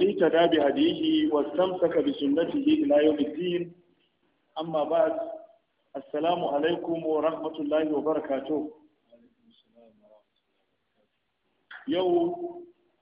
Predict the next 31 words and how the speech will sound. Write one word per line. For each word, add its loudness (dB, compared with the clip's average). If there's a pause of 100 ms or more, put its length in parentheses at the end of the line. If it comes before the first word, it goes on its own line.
(260)
sha -2 (100)
shidda 0
ga -2
watan 0
Rabiul 0
Awwal. -2 (1160)
Hijiran -2
manzo -4
sallallahu 0
alaihi -2
wa -2
sallam -4
dubu -4
ɗaya 0 (920)
da 0
ɗari 0
hudu 2
da 0
arba'in -4
da -2
ɗaya, 0 (960)
wanda -4
ya 0
yi 0
daidai 2
da 0 (380)
sha -2
hudu 0
ga 2
watan -2
Nuwamba, -2